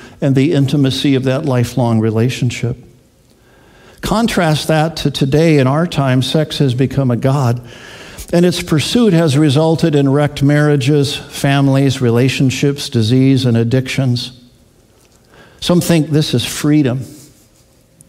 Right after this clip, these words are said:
to pursue these things, but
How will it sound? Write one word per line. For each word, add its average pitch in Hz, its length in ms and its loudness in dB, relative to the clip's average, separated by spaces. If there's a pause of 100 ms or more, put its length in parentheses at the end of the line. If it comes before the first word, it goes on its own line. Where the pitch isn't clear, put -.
(720)
to 135 100 -2
pursue 135 460 0
these 120 300 0
things, 110 320 -2
but 127 280 -4